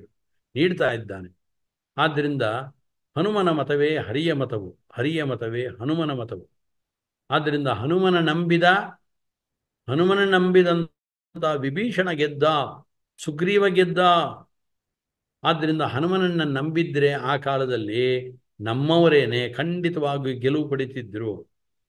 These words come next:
ಆದರೆ ಹನುಮನನ್ನ ಬಿಟ್ರು, ಸೋತರು ಅನೇಕ ಜನ. ಆದ್ದರಿಂದ ವ್ಯಾಸರಾಜರು ಎಲ್ಲ ಕಡೆ ಹನುಮನನ್ನ ಪ್ರತಿಷ್ಠೆ ಮಾಡಿದ್ರು. ಜೊತೆಗೆ ಈ ಸಂದರ್ಭದಲ್ಲಿ ವಿಶೇಷವಾಗಿ ಉಲ್ಲೇಖ ಮಾಡೋದು,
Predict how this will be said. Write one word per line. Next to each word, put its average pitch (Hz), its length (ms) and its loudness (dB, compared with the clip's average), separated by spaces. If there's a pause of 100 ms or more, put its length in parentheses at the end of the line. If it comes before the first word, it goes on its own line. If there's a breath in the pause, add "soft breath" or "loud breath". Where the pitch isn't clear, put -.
(120)
ಆದರೆ 147 220 2
ಹನುಮನನ್ನ 127 560 -2
ಬಿಟ್ರು, 127 680 -2
ಸೋತರು 180 440 4
ಅನೇಕ 123 300 -4
ಜನ. 104 220 -10 (2000)
ಆದ್ದರಿಂದ 170 340 2
ವ್ಯಾಸರಾಜರು 156 880 2
ಎಲ್ಲ 160 520 0
ಕಡೆ 208 180 4
ಹನುಮನನ್ನ 160 580 0
ಪ್ರತಿಷ್ಠೆ 139 420 -6
ಮಾಡಿದ್ರು. 123 480 -4
ಜೊತೆಗೆ 127 680 -2 (300)
ಈ 123 100 -2
ಸಂದರ್ಭದಲ್ಲಿ 123 600 -2
ವಿಶೇಷವಾಗಿ 120 640 -2
ಉಲ್ಲೇಖ 139 420 -2
ಮಾಡೋದು, 123 800 -4